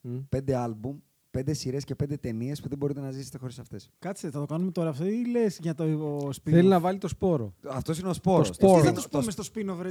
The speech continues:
Speaker 3: Jason;
Speaker 2: Πολύ πιο, θα κα-, εκεί θα κάνουμε deep dive.
Speaker 1: Θα μπε-, θα μπεις μέσα, ρε.
Speaker 2: Εδώ τώρα να πεις πέντε,
Speaker 1: Θα
Speaker 2: πέντε
Speaker 1: μουλιάς.
Speaker 2: τώρα, τι, είναι
Speaker 3: Ναι, ξέρεις τι γίνεται, όταν
Speaker 2: έτσι,
Speaker 3: λες πέντε,
Speaker 2: να δώσουμε
Speaker 3: δυσκολεύεσαι
Speaker 2: στίγμα.
Speaker 3: πάρα πολύ.
Speaker 2: Ε, ναι.
Speaker 3: Θέλω δέκα λεπτά τώρα,
Speaker 2: That
Speaker 3: τουλάχιστον.
Speaker 2: you can't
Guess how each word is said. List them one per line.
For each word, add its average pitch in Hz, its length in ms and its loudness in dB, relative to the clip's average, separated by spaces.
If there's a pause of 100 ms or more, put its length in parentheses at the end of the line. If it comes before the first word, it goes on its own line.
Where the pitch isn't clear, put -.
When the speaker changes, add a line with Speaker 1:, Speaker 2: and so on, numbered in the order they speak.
Speaker 3:
Jason; 185 340 -4
Speaker 2:
Πολύ 156 240 -4
πιο, 135 300 -4
θα 120 260 -4
κα-, 131 240 -6
εκεί 117 200 -8
θα 151 100 0
κάνουμε 151 280 -2
deep 160 160 -4
dive. 101 260 -6
Speaker 1:
Θα 147 180 -2
μπε-, 160 340 8
θα 147 140 0
μπεις 139 180 0
μέσα, 156 300 2
ρε. 110 140 -8
Speaker 2:
Εδώ 131 180 -2
τώρα 240 180 0
να 226 80 0
πεις - 160 -6
πέντε, 233 220 -2
Speaker 1:
Θα 156 80 2
Speaker 2:
πέντε 160 120 6
Speaker 1:
μουλιάς. 156 340 6
Speaker 2:
τώρα, 147 140 -8 (280)
τι, - 80 -8
είναι 165 120 -2
Speaker 3:
Ναι, 180 220 -8
ξέρεις 196 280 -2
τι 170 80 -8
γίνεται, 165 240 0
όταν 185 120 4
Speaker 2:
έτσι, 196 100 4
Speaker 3:
λες 208 160 0
πέντε, 170 240 2
Speaker 2:
να - 60 2
δώσουμε 185 240 4
Speaker 3:
δυσκολεύεσαι 202 340 8
Speaker 2:
στίγμα. 240 160 10
Speaker 3:
πάρα 269 260 6
πολύ. 143 200 4
Speaker 2:
Ε, 220 40 4
ναι. 233 60 2
Speaker 3:
Θέλω 214 180 10
δέκα 240 200 6
λεπτά 226 280 4
τώρα, 135 200 0
Speaker 2:
That 127 60 -4
Speaker 3:
τουλάχιστον. 147 500 2
Speaker 2:
you 143 60 2
can't 170 200 0